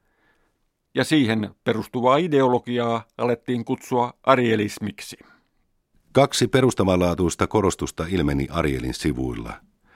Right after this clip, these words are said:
Speaker 2: Ensinnäkin siinä korostettiin latinalaisen kulttuurin ylemmyyttä suhteessa kapea-alaiseen pohjoiseen utilitarismiin. Tästä tuli sittemmin useiden latinalaisamerikkalaisten intellektuellien iskulause. Siinä ilmeni myös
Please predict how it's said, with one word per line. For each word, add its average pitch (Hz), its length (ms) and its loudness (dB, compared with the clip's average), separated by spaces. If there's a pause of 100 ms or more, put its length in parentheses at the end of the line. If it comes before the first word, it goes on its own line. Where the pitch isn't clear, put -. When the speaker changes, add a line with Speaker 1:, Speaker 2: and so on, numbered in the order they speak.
(460)
Speaker 2:
Ensinnäkin 87 520 2
siinä 80 240 2
korostettiin 85 720 -2
latinalaisen 80 680 0
kulttuurin 76 560 -4
ylemmyyttä 78 680 -2
suhteessa 80 580 -2
kapea-alaiseen 80 960 -2
pohjoiseen 73 680 -2
utilitarismiin. - 960 -8 (920)
Tästä 82 300 0
tuli 76 220 0
sittemmin 80 500 -2
useiden 82 520 0
latinalaisamerikkalaisten 80 1400 0
intellektuellien 67 1160 -4
iskulause. - 760 -8 (1200)
Siinä 90 300 4
ilmeni 92 340 4
myös 90 320 2